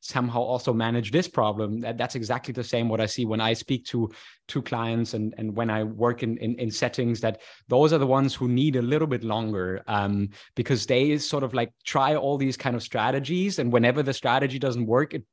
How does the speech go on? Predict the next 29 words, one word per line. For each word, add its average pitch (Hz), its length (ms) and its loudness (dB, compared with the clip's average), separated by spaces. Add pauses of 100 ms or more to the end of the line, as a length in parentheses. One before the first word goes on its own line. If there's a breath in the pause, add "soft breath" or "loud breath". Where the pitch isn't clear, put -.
(120)
like, - 240 -2 (320 loud breath)
it's - 160 -4
kind 156 220 0
of 160 80 0
like 120 240 0 (260)
running 131 380 2
into 175 340 2
the 139 120 2
rubber 127 440 2
wall 135 520 2
and, 131 200 -4
like, 123 240 -4
then 139 220 0
being 143 300 0
propelled 127 580 0
back 127 260 -2
even 131 260 0
more 131 460 4 (220 loud breath)
when 127 180 4
something 131 360 -2
hasn't 135 440 2
worked, 95 320 -4
right? 113 260 2
Because 131 300 -2
of 139 140 -4
course 180 260 2
your 139 80 4
natural 151 460 2
response, 131 580 2